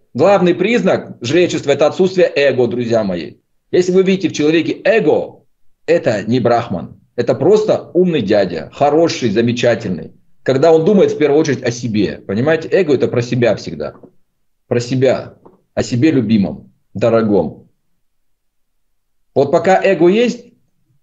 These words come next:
и что делали в православных монастырях, в любых монастырях, в любых духовных практиках? Первое, что должен обрести – смирение.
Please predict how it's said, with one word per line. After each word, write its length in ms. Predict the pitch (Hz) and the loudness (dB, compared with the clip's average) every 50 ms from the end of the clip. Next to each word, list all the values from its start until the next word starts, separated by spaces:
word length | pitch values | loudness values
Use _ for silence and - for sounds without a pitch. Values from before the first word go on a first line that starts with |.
| - - - - - - - - - _ _ _ _ _ _ - | -12 -10 -10 -12 -14 -20 -20 -20 -20 _ _ _ _ _ _ -6
и 60 | 110 | -6
что 220 | 117 - 202 220 | -2 2 2 2
делали 360 | 208 175 208 202 196 180 165 | 4 4 4 4 4 4 2
в 60 | 156 165 | 0 2
православных 560 | 160 151 151 - 151 160 170 170 160 143 143 | 2 2 2 4 4 2 2 2 0 -2 -2
монастырях, 540 | 143 139 139 127 - 135 135 135 131 131 - | -2 -4 -4 -4 -2 0 2 2 0 0 -2
в 40 | |
любых 260 | 104 104 110 160 156 156 | -4 0 0 0 -2 -2
монастырях, 480 | 147 143 139 - 135 123 135 135 120 | -2 -4 -2 -2 0 0 0 0 0
в 40 | 107 | 0
любых 180 | 101 135 151 135 | -2 0 0 0
духовных 400 | 143 139 151 135 131 135 131 - | 0 0 0 0 0 0 -2 0
практиках? 540 | 127 131 131 127 - 120 - 110 101 - | 0 0 0 0 -2 -6 -6 -6 -6 -2
Первое, 300 | - 170 208 226 208 202 | 0 2 2 4 4 2
что 160 | 185 - - 170 | 0 -2 -4 0
должен 240 | 165 175 160 160 | 0 0 0 0
обрести – 300 | 156 156 156 147 - 175 | -4 -4 -4 -6 -4 -6
смирение. 600 | 180 - - 95 90 95 98 98 95 92 - - | -6 -4 -4 -4 -2 -2 0 0 0 0 -2 -4